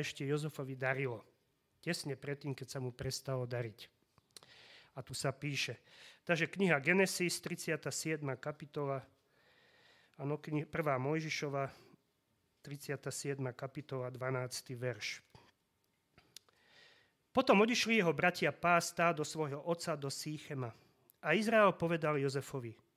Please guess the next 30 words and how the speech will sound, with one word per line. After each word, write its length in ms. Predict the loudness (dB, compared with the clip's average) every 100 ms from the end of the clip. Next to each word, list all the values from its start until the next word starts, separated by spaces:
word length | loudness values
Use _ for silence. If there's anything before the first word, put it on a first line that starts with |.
| _ _ _
"Či 240 | -2 2
nepasú 480 | 4 4 2 0 -4
tvoji 320 | -2 -2 0
bratia 400 | -2 -4 -4 -6
v 80 | -6
Sýcheme? 540 | -6 -8 -6 -4 -4 -6 _ _ _ _ _
Poď, 400 | 6 6 4 -12 -6 -2
pošlem 400 | 0 2 2 2
ťa 160 | -2
za 120 | 2 4
nimi." 320 | 6 6 4 0 _ _ _ _ 2
A 160 | 6
on 80 | 8
mu 160 | 6 4
riekol: 480 | -2 -2 -4 -4 -8 _ _ 12
"Tu 80 |
som, 320 | 12 12 10 8
otče." 320 | 4 0 -4 -6 _ _ _ _ _ _ _ _ _ _ -20 -20 -20 -12
A 80 | -2
povedal 480 | 2 4 6 6 6
mu: 160 | 6
"Nože, 320 | 6 4 2
iď, 480 | 2 0 0 -4 -10 _
pozri, 640 | 2 2 2 2 0 -8
či 160 | -10 -6
sa 160 | -2 2
majú 240 | 2 0
dobre 400 | -2 -2 -2 -4
tvoji 240 | -4 -4
bratia, 640 | -4 -4 -4 -4 -4 -4